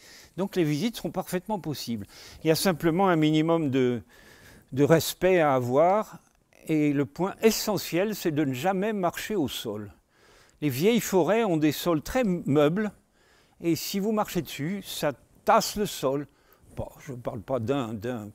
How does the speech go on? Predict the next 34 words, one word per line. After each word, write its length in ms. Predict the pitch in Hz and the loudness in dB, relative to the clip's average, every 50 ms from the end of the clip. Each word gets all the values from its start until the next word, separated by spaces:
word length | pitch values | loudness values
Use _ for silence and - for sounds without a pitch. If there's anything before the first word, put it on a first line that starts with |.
| _ - | _ -14
passant, 480 | - 98 95 - - - 202 175 127 107 | -12 -12 -12 -10 -10 -8 -6 -6 -6 -6
mais 220 | 101 107 107 92 - - - - - - - | -6 -8 -10 -10 -14 -20 -20 -20 -20 -20 -20
si 180 | - - - | -14 -8 -6
on 140 | 143 143 151 | -2 0 2
a 120 | 156 151 147 | 2 2 2
des, 180 | 127 127 127 | 2 0 -2
des 260 | 117 - - 151 131 | -2 -4 -6 -4 -4
flots 240 | 127 - - 175 180 | -4 -2 0 0 0
de 60 | 160 | 0
touristes 440 | - - 185 170 139 170 156 - - | 0 0 0 0 2 2 0 -2 -6
qui 140 | - - 113 | -10 -10 -8
circulent, 560 | - - 160 135 - - - 190 220 233 240 - - - - - - | -6 -4 -4 -4 -4 -6 -6 -4 -4 -4 -4 -6 -10 -16 -20 -20 -14
ça 180 | - - - 135 | -6 -2 -2 0
tasse 380 | - - 226 240 220 - - | 0 2 2 2 2 2 0
le 80 | 165 143 | -2 -2
sol, 440 | - - - 175 208 240 247 202 - - | -2 -2 0 2 2 2 2 0 -6 -8
ça 320 | - - - - 143 127 | -10 -8 -4 -2 -2 -4
fait 260 | - - - - 165 | -4 -6 -6 -4 -2
mourir 340 | 139 151 185 196 220 226 185 | 0 0 0 0 0 0 0
les 120 | 185 165 | -2 -2
racines, 600 | 135 139 135 - - - - 185 190 214 226 233 220 _ _ _ - - - _ _ _ _ - | -2 -4 -6 -6 -8 -10 -8 -8 -6 -6 -6 -8 -10 _ _ _ -20 -20 -20 _ _ _ _ 0
et 160 | - 170 165 - | 0 2 2 2
assez 300 | - 175 175 - - 247 | 2 0 0 0 -2 0
rapidement, 440 | 226 180 139 - 139 117 131 175 220 | 0 0 0 0 -4 -4 -2 -2 -2
les 220 | 214 185 160 151 | -2 -2 -2 0
arbres 260 | 185 185 165 147 139 | -2 -2 -2 -2 -4
meurent, 300 | 143 113 107 107 107 113 - - - - | -4 -6 -8 -10 -12 -14 -16 -14 -8 -8
de 60 | 135 | -6
part 260 | - - 160 - - - | -2 -2 -4 -4 -2 -2
et 80 | 165 135 | -2 0
d'autre 240 | 131 156 170 165 156 | 0 0 -2 -2 -4
de 160 | 123 117 147 | -6 -4 -4
la 160 | 127 123 120 | -4 -4 -6
piste. 440 | - - 113 95 85 - - - | -6 -8 -10 -8 -8 -10 -12 -12